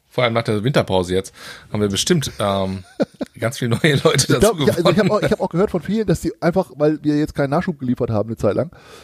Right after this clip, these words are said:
Speaker 2: dass da einfach alles nochmal durchgehört wurde.
Speaker 1: Ja, ich glaub auch.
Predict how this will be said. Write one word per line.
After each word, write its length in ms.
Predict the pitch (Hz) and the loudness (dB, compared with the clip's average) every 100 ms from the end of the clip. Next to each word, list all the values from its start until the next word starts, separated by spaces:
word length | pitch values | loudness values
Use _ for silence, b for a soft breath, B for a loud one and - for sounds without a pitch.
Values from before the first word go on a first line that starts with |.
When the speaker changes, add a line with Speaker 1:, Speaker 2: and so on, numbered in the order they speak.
| B | B
Speaker 2:
dass 140 | 117 | -2
da 80 | - | 0
einfach 240 | 131 143 - | 0 -2 -2
alles 220 | 131 147 | 4 4
nochmal 160 | 151 135 | 4 0
durchgehört 380 | 127 - 113 92 | -2 -2 -2 -2
wurde. 200 | 92 98 - _ _ _ _ - | -4 -6 -10 _ _ _ _ -2
Speaker 1:
Ja, 140 | 110 | -2
ich 80 | - | -2
glaub 140 | 110 | -6
auch. 160 | 104 | -8